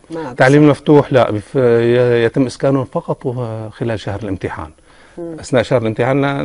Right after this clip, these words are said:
Speaker 2: ليس، ليسوا ملزمين بالدوام.
Speaker 1: صح، ما عندهم دوام.
Speaker 2: وبالتالي شهر الامتحان بيجي الطالب بنعمل له بطاقة ضيف أو بطاقة ل-،
Speaker 1: آه.
Speaker 2: ال-،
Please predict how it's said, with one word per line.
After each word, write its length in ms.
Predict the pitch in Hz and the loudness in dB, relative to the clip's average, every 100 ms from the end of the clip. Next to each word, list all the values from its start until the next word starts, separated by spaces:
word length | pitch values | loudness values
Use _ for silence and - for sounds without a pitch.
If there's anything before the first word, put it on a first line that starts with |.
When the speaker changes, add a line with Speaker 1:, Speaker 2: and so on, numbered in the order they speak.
| 135 | 0
Speaker 2:
ليس، 240 | 151 - - | 0 -2 -10
ليسوا 400 | 127 131 151 135 | -2 0 0 0
ملزمين 460 | 135 127 123 135 123 | 0 2 2 2 0
بالدوام. 340 | 113 127 120 101 | 0 0 0 -2
Speaker 1:
صح، 160 | - - | -8 -10
ما 60 | |
عندهم 300 | 180 156 156 | -10 -8 -10
دوام. 120 | 151 120 | 0 2
Speaker 2:
وبالتالي 600 | 120 - 139 131 135 127 | 2 4 6 8 6 4
شهر 280 | - 160 | 4 6
الامتحان 500 | 135 127 131 120 143 | 6 2 0 -2 -2
بيجي 240 | 131 127 123 | 0 2 0
الطالب 340 | - 123 127 | 0 0 2
بنعمل 280 | 123 113 123 | 0 -2 -2
له 60 | 113 | -2
بطاقة 360 | 113 120 120 | 0 -2 0
ضيف 380 | 104 113 117 - | 0 2 2 2
أو 160 | 104 107 | 2 2
بطاقة 380 | 107 117 104 | 2 2 2
ل-، 40 | 104 | 0
Speaker 1:
آه. 540 | 104 101 104 104 104 104 | 0 2 2 2 0 -2
Speaker 2:
ال-، 200 | 101 | -4